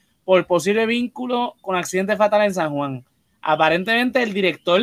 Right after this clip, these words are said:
de Oficina de Turismo de Barceloneta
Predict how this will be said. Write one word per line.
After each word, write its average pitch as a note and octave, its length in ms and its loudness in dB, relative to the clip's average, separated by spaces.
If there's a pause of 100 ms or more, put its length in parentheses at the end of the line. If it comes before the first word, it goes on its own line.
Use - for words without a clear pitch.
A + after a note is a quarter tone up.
(140)
de G3 360 4
Oficina F3 380 -2
de G#3 60 0
Turismo A3+ 580 -4 (420)
de D#3 140 0
Barceloneta F#3 880 0